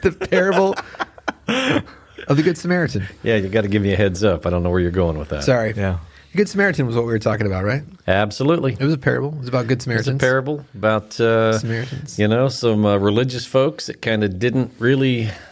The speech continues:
Speaker 2: uh, reflect the heart of God, and then this person who no one would have ever suspected, well, he came along, and there he was,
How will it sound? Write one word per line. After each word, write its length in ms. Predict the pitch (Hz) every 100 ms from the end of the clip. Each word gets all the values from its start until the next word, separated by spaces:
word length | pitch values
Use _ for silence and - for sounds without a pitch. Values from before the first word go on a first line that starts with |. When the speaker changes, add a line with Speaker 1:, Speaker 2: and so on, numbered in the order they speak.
| -
Speaker 2:
uh, 240 | 104 92 92
reflect 460 | 92 98 - 120 120
the 80 | 107
heart 220 | 117 113
of 120 | 107
God, 320 | 117 135 151
and 160 | 123 95
then 320 | 104 104 104
this 180 | 101 -
person 460 | - 123 120 123
who 160 | 107 107
no 180 | 95 113
one 240 | 117 113
would 100 | 104
have 200 | 98 87 -
ever 220 | 139 147
suspected, 800 | - 127 - - - 104 95 98 _ - - - - _ _ _ _ _ _
well, 120 | 92
he 120 | 101 98
came 240 | - 98
along, 440 | 95 92 92 92
and 240 | 82 73 73 73 _ -
there 160 | 92
he 60 | 90
was, 540 | 85 82 76 78 -